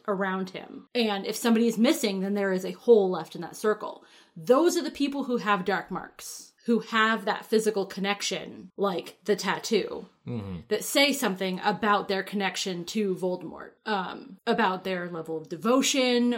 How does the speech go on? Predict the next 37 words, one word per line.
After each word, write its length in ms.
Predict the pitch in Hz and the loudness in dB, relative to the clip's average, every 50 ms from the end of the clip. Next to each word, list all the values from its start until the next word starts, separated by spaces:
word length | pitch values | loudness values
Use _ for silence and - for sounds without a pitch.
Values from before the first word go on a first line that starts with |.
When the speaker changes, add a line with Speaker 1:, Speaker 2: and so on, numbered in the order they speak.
| - | -2
Speaker 1:
what 360 | - 185 175 196 214 202 202 | -6 -6 -2 0 0 0 0
they 100 | - 196 | 0 0
have 160 | 185 208 202 185 | 0 0 -2 0
been 180 | 202 175 180 185 | -2 -2 0 -2
willing 300 | 185 190 185 175 170 170 | -2 -2 -4 -6 -8 -10
to 60 | - 185 | -12 -12
do 280 | - - 220 220 220 | -4 0 0 2 0
for 200 | 214 - - 220 | 0 -2 -2 -4
him, 600 | - 170 214 202 202 202 196 190 190 196 196 185 | -2 -2 -2 -2 0 -2 -2 -2 -4 -6 -6 -8
similar 400 | - - 240 233 220 214 202 202 | 0 4 4 6 6 4 2 -2
to 100 | 202 - | -4 -4
the 80 | 185 185 | -6 -8
tattoo. 640 | 185 - - 170 165 - - - 185 170 165 - - _ - | -8 -6 -6 -6 -6 -6 -8 -10 -8 -8 -10 -12 -16 _ -6
Speaker 2:
So 200 | - - 123 120 | 0 2 2 2
not 320 | 120 120 120 123 - - - | 4 4 2 2 0 0 0
every 380 | 117 120 113 104 110 107 101 | 0 0 0 0 0 -2 -2
Death 320 | 90 90 101 98 98 - - | -2 0 0 0 0 0 -2
Eater. 520 | 92 92 87 82 82 80 80 78 78 - - _ - | -2 -2 0 0 -2 -2 -2 -4 -6 -10 -10 _ -2
Speaker 1:
No, 400 | 214 220 214 214 - - 170 - - | 0 2 2 0 -2 -2 -6 -6 -2
not 260 | 220 226 226 233 214 | 2 4 4 4 6
Speaker 2:
Not 20 | |
Speaker 1:
every 360 | 226 254 254 214 247 269 240 196 | 4 4 4 4 4 2 2 4
Death 260 | 240 240 240 240 262 | 6 4 4 4 4
Eater 220 | 247 226 214 214 | 2 2 2 0
has 260 | 160 180 214 214 208 | 0 2 0 0 0
a 40 | 208 180 | -2 -2
dark 280 | 208 190 202 - - | -2 -2 -4 -4 -2
mark. 420 | 208 196 180 - - - - - - _ _ | -2 -2 -2 -2 -4 -10 -16 -18 -18 _ _
Speaker 2:
Oh, 280 | - 170 294 370 392 - | -6 -6 -4 -4 -4 -4
okay. 420 | 269 - - 107 87 80 78 98 - - _ _ _ - | -6 -4 -4 -2 -2 -2 -2 -4 -8 -12 _ _ _ -2
Speaker 1:
Um, 560 | 240 240 220 220 220 214 202 196 196 - - _ - | 2 2 2 2 0 -2 -2 -4 -8 -10 -12 _ 0
and 180 | 254 247 233 247 | 4 6 6 8
then 160 | 254 254 254 | 8 8 8
there 220 | 262 262 247 247 | 8 6 6 4
is, 640 | - 240 240 220 220 208 202 202 - - - - - _ | 4 6 6 6 6 6 4 0 -4 -8 -10 -12 -12 _
you 140 | - 214 233 | -2 0 2
know, 360 | 220 196 185 190 208 226 226 | 2 2 0 -4 -6 -8 -10